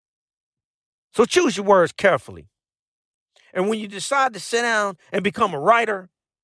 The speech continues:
take that in consideration when you become a writer. When you want to create that masterpiece, when you want to become a literary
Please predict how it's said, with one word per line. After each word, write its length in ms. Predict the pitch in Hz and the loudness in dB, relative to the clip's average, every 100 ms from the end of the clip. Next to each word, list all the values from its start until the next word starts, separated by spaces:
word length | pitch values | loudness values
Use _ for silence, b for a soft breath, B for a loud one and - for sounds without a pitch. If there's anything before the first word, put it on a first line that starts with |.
| _ _ _ _ _ _ _ _ _ _ _ _ | _ _ _ _ _ _ _ _ _ _ _ _
take 220 | - 254 208 | 0 0 4
that 180 | 208 | 2
in 100 | 190 | 2
consideration 880 | 165 175 - 190 175 196 139 - - _ _ _ _ - | -4 -4 0 0 0 -4 -6 -14 -20 _ _ _ _ -14
when 140 | 143 | -10
you 80 | 156 | -8
become 380 | 143 - 160 131 | -10 -6 -6 -4
a 40 | |
writer. 400 | 127 151 104 98 _ _ _ _ _ _ _ _ _ _ _ _ _ _ _ _ - | -2 -2 -2 -12 _ _ _ _ _ _ _ _ _ _ _ _ _ _ _ _ -8
When 140 | 143 | -2
you 80 | 175 | 4
want 140 | 220 | 4
to 60 | 214 | 4
create 300 | - 220 175 | 2 0 4
that 160 | 190 | 2
masterpiece, 880 | 165 214 208 - - 226 214 202 - _ _ _ _ _ _ _ _ _ _ _ _ _ _ b b | 4 2 2 -2 -6 -4 -6 -8 -18 _ _ _ _ _ _ _ _ _ _ _ _ _ _ b b
when 220 | 165 196 | 2 2
you 80 | 233 | 2
want 180 | 233 | 0
to 60 | 226 | -2
become 440 | 202 - 226 202 - b | -4 0 0 0 -4 b
a 80 | |
literary 680 | 165 214 220 226 220 202 175 | 4 6 6 4 0 -4 -8